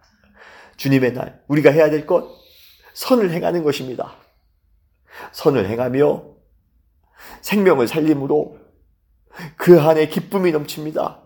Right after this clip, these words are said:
그 안에 감동이 넘칩니다. 그 안에 찬송이 넘칩니다. 그 안에 기쁨이 넘칩니다.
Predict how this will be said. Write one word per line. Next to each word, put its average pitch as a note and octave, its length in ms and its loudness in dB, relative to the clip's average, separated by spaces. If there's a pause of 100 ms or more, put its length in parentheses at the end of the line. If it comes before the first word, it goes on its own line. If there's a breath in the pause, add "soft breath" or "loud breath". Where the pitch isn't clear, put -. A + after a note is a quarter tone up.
(320)
그 E3+ 240 6
안에 F3 220 6
감동이 F#3+ 500 0
넘칩니다. D#3+ 640 -4 (1120 loud breath)
그 F#3+ 200 6
안에 F#3+ 220 6
찬송이 A3 460 0
넘칩니다. F3+ 760 -4 (1400 loud breath)
그 G3 200 6
안에 G3+ 220 8
기쁨이 A3+ 380 -2
넘칩니다. F#3 640 -2